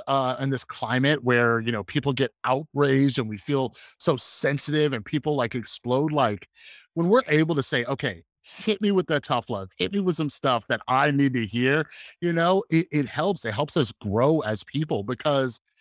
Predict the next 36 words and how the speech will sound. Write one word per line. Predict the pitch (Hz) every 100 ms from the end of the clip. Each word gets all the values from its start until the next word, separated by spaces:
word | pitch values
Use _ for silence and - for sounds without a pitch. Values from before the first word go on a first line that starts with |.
| _ _
you | 208 226
know, | 143 143
like, | 139 147 123 - _ -
this | 185
conversation, | - 196 190 - 165 - 123
it | 165 170
opened | - 160 208 208
my | 151 123
eyes | 123 113 98 92 - _ _ _ _ -
so, | - - 165 160
so | 160 160 139 127 -
much | 120 123 160 196 110 104 -
because | 147 127 - 139 135 127 120 - _ _
although | 147 156 202
I've | 220 104
read | 117 139 147 - 104
books | 117 123 170 - - _ _
from, | - 143 131 131 131
you | 127
know, | 110
people | 104 120 127
from | 123 110
Tom's | 110 113 -
generation | 117 113 113 131
and | 107
things | 131 120
like | 120 104
that, | 110 120 160 - - - - -
like, | 160 - _ _ _ -
Tom | 190 214
was | 233 -
able | 151 156 160
to, | - 156
like, | 135 117 -
you |
know, | 147 120 98